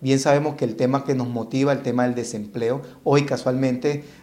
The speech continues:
en mes de febrero se generaron las estadísticas que está todavía en se-, en dieciséis punto ocho.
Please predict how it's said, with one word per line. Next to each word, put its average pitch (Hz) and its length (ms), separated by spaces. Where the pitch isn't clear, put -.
en 117 160
mes 117 180
de 131 220
febrero 117 560
se 127 180
generaron 110 520
las 123 160
estadísticas 123 640
que - 80
está 113 260
todavía 127 320
en 135 140
se-, - 460
en 135 260
dieciséis 135 560
punto 147 420
ocho. 175 260